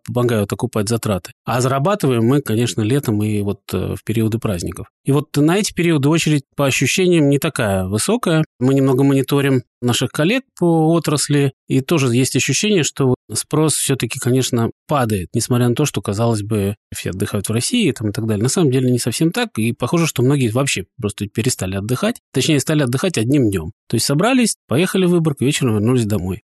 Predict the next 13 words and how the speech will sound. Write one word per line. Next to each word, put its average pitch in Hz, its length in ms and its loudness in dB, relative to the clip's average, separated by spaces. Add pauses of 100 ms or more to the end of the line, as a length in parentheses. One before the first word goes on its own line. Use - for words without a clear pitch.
Такие 113 320 -2
вот 107 180 -2 (160)
места 117 580 0 (140)
туристические 131 600 0
щас - 340 -4
испытывают 113 500 -2
действительно 113 360 -2
наплыв, 110 500 -2
э, 95 180 -6
туристов, 175 580 -2
в 107 380 -8
отличие 127 640 0
от, 117 180 0